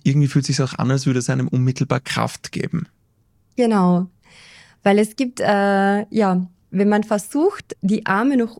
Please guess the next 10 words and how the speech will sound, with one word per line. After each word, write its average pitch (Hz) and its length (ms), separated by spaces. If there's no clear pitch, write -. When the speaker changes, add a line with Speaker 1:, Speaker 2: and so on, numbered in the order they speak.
Speaker 2:
oben 262 300
zu - 140
strecken 160 540
Speaker 1:
Mhm. 240 60
Speaker 2:
und 208 160
versucht, 262 520
wirklich 240 320
jetzt, 196 380
ähm, 180 420
unzufrieden 214 840